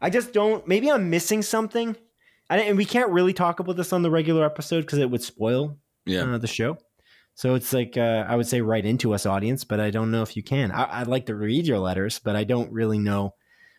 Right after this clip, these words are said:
Speaker 1: much that I can talk about. One good thing, I should mix in some good things here. Love Pizza Dog.
Speaker 2: Yeah, but underutilized. That's another issue.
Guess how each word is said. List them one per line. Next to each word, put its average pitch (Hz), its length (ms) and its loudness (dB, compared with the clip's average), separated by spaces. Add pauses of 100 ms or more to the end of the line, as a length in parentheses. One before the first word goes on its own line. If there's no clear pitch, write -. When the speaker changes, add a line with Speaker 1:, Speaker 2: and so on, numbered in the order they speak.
(160)
Speaker 1:
much 110 300 -4
that 107 100 -2
I 95 60 -2
can 92 100 -10
talk 104 220 -4
about. 95 180 -4
One 196 160 2
good 196 220 0
thing, 190 360 0
I 143 60 -2
should 156 240 -4 (240)
mix 175 240 -2
in 165 80 2
some 143 160 0
good 127 160 -2
things 120 200 -6
here. 107 200 -4 (240)
Love 196 260 2
Pizza 190 280 -2
Dog. 110 240 2 (1160)
Speaker 2:
Yeah, 160 280 2
but 143 140 0
underutilized. 110 880 2
That's 85 160 -8
another 95 280 0
issue. 85 340 -2